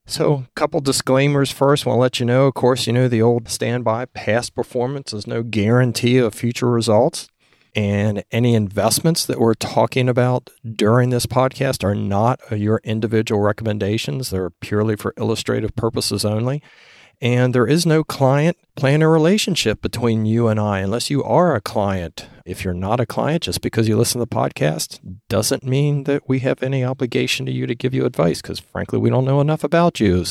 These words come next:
But hopefully you're gaining some from the podcast that is making your financial life better. The other thing is, because we're talking a little bit about stock market returns as it relates to an election, we are not endorsing any candidate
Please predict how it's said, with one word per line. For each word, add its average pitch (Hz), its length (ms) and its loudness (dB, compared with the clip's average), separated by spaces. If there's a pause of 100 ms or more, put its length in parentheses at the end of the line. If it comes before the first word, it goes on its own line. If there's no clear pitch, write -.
But 87 140 -4 (600)
hopefully 147 240 2
you're 135 100 6
gaining 123 420 2
some 123 200 0
from 117 240 -2
the 110 80 -4
podcast 107 560 -2
that 101 160 -4
is 104 100 0
making 104 260 -2
your 101 120 0
financial 98 480 -2
life 95 280 -2
better. - 360 -4 (920)
The - 100 -4
other 139 120 2
thing 147 220 0
is, 117 260 2
because 120 260 -8
we're 107 120 -2
talking 120 380 -2
a 107 60 0
little 117 180 2
bit 117 140 2
about 104 320 -2 (180)
stock - 540 -6
market 110 380 -2
returns 113 560 0
as 98 160 2
it 107 40 0
relates 104 340 0
to 107 120 -2
an 95 80 -2
election, 117 640 -2 (480)
we 123 240 2
are 113 180 4
not 117 460 0
endorsing 113 580 2 (140)
any 123 220 0
candidate 135 560 0